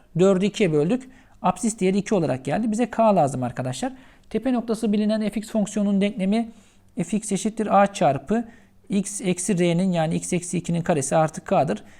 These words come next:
Arkadaşlar x yerine sıfır yazdığımız zaman y on geliyormuş. On eşittir a çarpı dört artı k olarak geldi. X yerine beş yazdığımız zaman y sıfır geliyormuş.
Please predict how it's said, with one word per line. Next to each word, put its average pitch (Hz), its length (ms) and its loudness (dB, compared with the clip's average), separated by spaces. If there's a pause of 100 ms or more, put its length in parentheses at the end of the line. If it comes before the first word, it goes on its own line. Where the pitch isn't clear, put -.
Arkadaşlar 202 440 0
x 208 180 -2
yerine 202 140 2
sıfır 208 260 -2
yazdığımız 196 420 4
zaman 180 180 2
y 190 240 4
on 190 180 4
geliyormuş. 151 480 0 (460)
On 196 160 2
eşittir 196 540 0 (360)
a 196 240 4
çarpı 180 380 2
dört 180 280 4
artı 170 260 0
k 180 180 4
olarak 131 280 0
geldi. 147 240 -2
X - 140 -6
yerine 175 180 -2
beş 185 200 0
yazdığımız 139 460 0
zaman 139 200 -2
y 170 220 2
sıfır 170 260 -4
geliyormuş. 139 520 -2